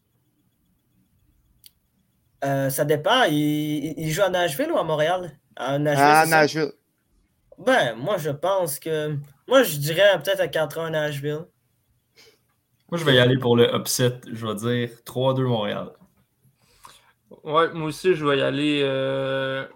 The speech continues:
Speaker 4: juste pour faire différent, je vais dire quatre deux Montréal.
Speaker 2: Euh, écoute, moi, je vais y aller, euh, d'une, euh, je pense que je vais juste prédire, pré-, prédire, euh, des, des, des volées du côté du Canadien, mais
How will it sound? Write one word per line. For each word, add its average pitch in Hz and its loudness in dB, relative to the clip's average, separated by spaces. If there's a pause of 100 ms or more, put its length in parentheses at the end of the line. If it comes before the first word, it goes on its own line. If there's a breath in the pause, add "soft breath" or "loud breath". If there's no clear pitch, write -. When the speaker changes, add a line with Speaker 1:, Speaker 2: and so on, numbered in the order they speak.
(160)
Speaker 4:
juste 175 -2
pour 147 -4
faire 160 0
différent, 143 0
je 131 -10
vais 135 -8
dire 135 -20
quatre 185 0
deux 151 -4
Montréal. 120 -10 (1120 loud breath)
Speaker 2:
Euh, 165 -2 (160)
écoute, 202 -4
moi, 226 -2
je 220 -4
vais 170 2
y 160 2
aller, 190 0 (300)
euh, 139 -2 (160)
d'une, 151 -8
euh, 131 -6 (760)
je - -20
pense 180 2
que 143 -16
je - -6
vais 143 0
juste - -10
prédire, 151 -6 (400 soft breath)
pré-, 151 -2
prédire, 156 -4
euh, 147 -2
des, 135 -6
des, 143 -6
des 147 -4
volées 147 -2
du 165 -12
côté 160 -12
du - -18
Canadien, 151 -12
mais 151 -10